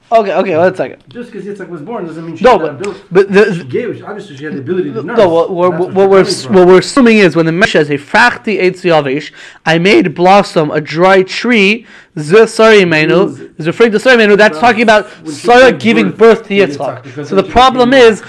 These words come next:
Speaker 1: that, th-, that her giving birth to Yitzchak happened before the other women getting dried up.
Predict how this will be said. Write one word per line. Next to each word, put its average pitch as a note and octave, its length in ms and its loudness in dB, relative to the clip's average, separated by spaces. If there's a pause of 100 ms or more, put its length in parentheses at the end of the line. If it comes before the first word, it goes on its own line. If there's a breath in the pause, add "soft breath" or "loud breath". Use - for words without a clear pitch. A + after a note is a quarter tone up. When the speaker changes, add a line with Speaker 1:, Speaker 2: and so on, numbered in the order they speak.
(120)
Speaker 1:
that, E3+ 120 2
th-, D#3 340 -8
that F3+ 220 0
her C4+ 220 4
giving B3+ 340 -4
birth A#3+ 260 0
to A#3 60 -10
Yitzchak A3 400 -6
happened A3+ 500 -4 (720 loud breath)
before A#3+ 800 2 (280 loud breath)
the G#3+ 120 4
other C4+ 300 4
women G#3+ 300 2
getting G3 300 0
dried F3+ 300 2
up. G#3 280 0